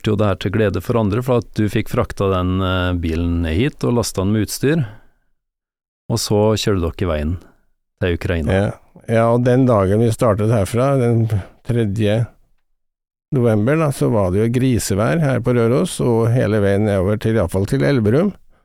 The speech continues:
Speaker 2: Og jeg hadde følelsen at jeg kjørte en rattkjelke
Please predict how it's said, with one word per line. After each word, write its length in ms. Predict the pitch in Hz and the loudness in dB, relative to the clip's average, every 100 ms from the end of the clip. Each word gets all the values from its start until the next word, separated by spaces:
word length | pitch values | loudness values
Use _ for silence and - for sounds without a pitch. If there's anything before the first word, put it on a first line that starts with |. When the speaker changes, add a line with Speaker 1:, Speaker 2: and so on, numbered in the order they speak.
| _ _ _ _ _ - | _ _ _ _ _ -2
Speaker 2:
Og 420 | 127 127 127 139 - _ _ _ _ _ _ _ _ - | 2 2 2 0 -6 _ _ _ _ _ _ _ _ -2
jeg 100 | 127 | 2
hadde 200 | 139 131 | 2 2
følelsen 480 | 165 135 98 - 139 | 2 2 0 0 0
at 280 | 147 143 | 0 0
jeg 160 | 131 127 | 0 0
kjørte 400 | 147 131 92 117 | 2 0 0 0
en 140 | 127 131 | 2 2
rattkjelke 680 | 104 - - 98 78 135 | -2 -4 -4 -2 -2 -2